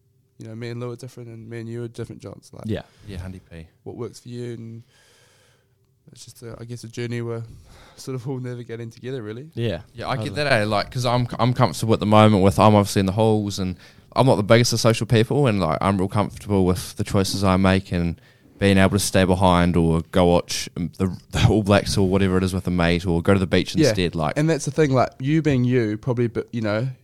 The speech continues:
Speaker 1: your core circle of friends is probably a reflection of who you are as well.
Speaker 3: Yeah.
Speaker 1: And that's probably what makes you happy.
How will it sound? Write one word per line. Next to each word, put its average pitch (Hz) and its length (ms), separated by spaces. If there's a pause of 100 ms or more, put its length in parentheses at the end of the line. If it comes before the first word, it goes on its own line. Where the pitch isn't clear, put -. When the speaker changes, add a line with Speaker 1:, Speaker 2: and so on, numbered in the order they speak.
(180)
Speaker 1:
your 127 160
core 139 400
circle 127 340
of 110 60
friends 113 320
is 104 80
probably 110 540 (280)
a 120 60
reflection - 400
of 110 140
who 127 100
you 113 260
are 113 180
as 107 140
well. 120 300 (100)
Speaker 3:
Yeah. - 140 (760)
Speaker 1:
And 123 300
that's 123 240
probably 123 260
what 117 160
makes 117 240
you 117 80
happy. 160 360